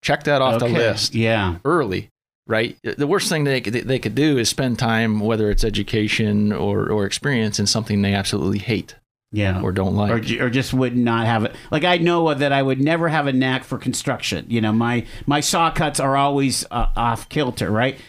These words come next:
Speaker 2: I mean, so you, you can find that out when you're a kid and, and find out what you, uh, what you're not good at,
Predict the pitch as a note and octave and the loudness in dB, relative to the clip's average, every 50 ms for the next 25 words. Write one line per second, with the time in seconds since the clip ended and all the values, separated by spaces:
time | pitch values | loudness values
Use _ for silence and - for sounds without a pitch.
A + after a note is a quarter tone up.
0 | - - C#3 D#3+ E3 D#3+ E3 G3 F#3+ F3+ F3+ E3 F#3 F3 E3+ D#3+ - F3+ D#3+ D3 | -6 -2 2 2 2 2 2 0 0 0 0 0 2 0 0 2 0 -2 -2 -2
1 | - - F3+ F#3 G3 G3+ G3 F#3+ F#3 F3+ F3+ F#3 G3 F#3+ D3 D#3 D3 C#3+ C#3+ C#3+ | -4 -2 -2 0 0 0 0 0 2 2 2 2 2 2 2 2 2 2 2 2
2 | C#3+ C#3 C#3 C#3 - G#3+ A#3+ A3 C3 A2+ A2+ B2+ B2+ C3 G#2 C3 B2+ B2+ - C#3 | 2 0 -2 -4 -2 0 0 0 0 0 0 0 0 0 0 0 -2 0 0 0
3 | C#3 C#3 C3 A#2 C3 B2+ C3+ C#3 C#3 C3+ - - B2 A#2+ B2 A#2+ - - - C3+ | 0 0 0 0 0 0 0 0 0 0 -2 -2 -2 0 0 -2 -2 -2 -4 -4
4 | B2+ C3+ C#3 C3+ D3+ E3+ F#3+ D#3 - D3 B2+ B2+ B2+ C3 - | 0 0 2 2 2 2 0 0 -2 -2 0 0 0 -2 -4